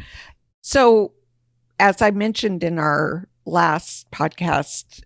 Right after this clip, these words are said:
Jeff and I went on a road trip. We went up to Antelope Canyon, fabulous, Horseshoe Bend, cool, Lake Powell. We went to Lake Powell, very fun. And then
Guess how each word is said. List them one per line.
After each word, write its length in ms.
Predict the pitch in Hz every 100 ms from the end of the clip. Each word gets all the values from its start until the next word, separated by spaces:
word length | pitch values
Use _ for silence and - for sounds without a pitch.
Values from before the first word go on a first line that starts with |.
| -
Jeff 180 | 202 196
and 100 | 185
I 60 |
went 200 | 160 156
on 120 | 143
a 60 | 143
road 280 | 160 151 151
trip. 240 | - -
We 160 | - 151 -
went 160 | 170
up 160 | 156 -
to 160 | - 160
Antelope 380 | 156 185 190
Canyon, 560 | - 165 151 151 156 156 - -
fabulous, 800 | 151 143 147 139 139 - - _ _ _
Horseshoe 420 | - 185 180 185 175
Bend, 420 | 156 151 147 160 _
cool, 500 | - 170 156 151 160 - - - - _ _
Lake 260 | 180 196 -
Powell. 420 | 160 - 131 - -
We 100 | 180
went 180 | 165 -
to 60 |
Lake 160 | 180 175
Powell, 420 | 180 147 - 165 _ _ _
very 280 | 151 170 160
fun. 300 | 170 143 151 - - - _ _
And 180 | - 202
then 240 | 190 180